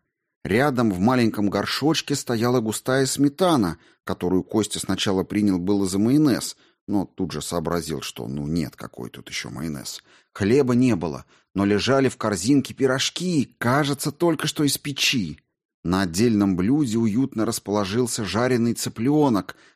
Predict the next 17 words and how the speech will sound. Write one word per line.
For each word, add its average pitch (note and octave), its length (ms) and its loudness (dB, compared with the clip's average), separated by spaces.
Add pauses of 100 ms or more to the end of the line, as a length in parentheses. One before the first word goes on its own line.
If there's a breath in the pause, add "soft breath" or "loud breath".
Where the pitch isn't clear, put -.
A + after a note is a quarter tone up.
(200 soft breath)
тускло E3 380 0
поблескивая B2 800 2
аппетитной A2 540 -2
корочкой. - 760 -6 (460)
В F#2 200 -2
узком D3 320 0
кувшине D#3 680 0
плескалось C#3 640 0
какое-то C#3+ 460 0
питьё C3+ 640 0 (200 soft breath)
с - 140 -6
нежно-малиновым B2 840 2
запахом, G#2+ 680 -2 (340)
а E2 80 -2
на G2 140 0
крохотной G2 540 -2
яблоньке, G#2 800 0